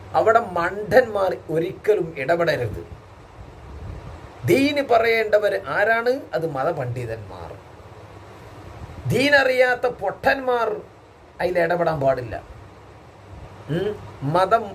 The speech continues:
അറിയാതെ, പഠിക്കാതെ മതത്തിൻ്റെ കാര്യത്തിൽ ജാഹിലുകൾ ഒരിക്കലും ഇടപെടാൻ പാടില്ല. ഇങ്ങനെ തന്നെയാണ് മതം. എം ടി ഉസ്താദ് പറഞ്ഞതിൽ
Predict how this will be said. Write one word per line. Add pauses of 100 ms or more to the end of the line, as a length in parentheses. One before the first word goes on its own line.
(840)
അറിയാതെ, (680)
പഠിക്കാതെ (580)
മതത്തിൻ്റെ (160)
കാര്യത്തിൽ (720)
ജാഹിലുകൾ (260)
ഒരിക്കലും (200)
ഇടപെടാൻ (240)
പാടില്ല. (1160)
ഇങ്ങനെ (120)
തന്നെയാണ്
മതം. (600)
എം (120)
ടി (120)
ഉസ്താദ് (140)
പറഞ്ഞതിൽ